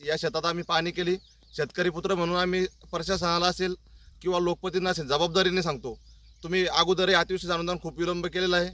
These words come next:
त्यामुळे, अ, पीक विम्याचा लाभ अद्यापपर्यंत शेतकऱ्यांना मिळालेला नाही. त्यामुळे आमची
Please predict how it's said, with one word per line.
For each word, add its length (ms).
त्यामुळे, 360
अ, 120
पीक 220
विम्याचा 300
लाभ 220
अद्यापपर्यंत 480
शेतकऱ्यांना 420
मिळालेला 300
नाही. 140
त्यामुळे 220
आमची 260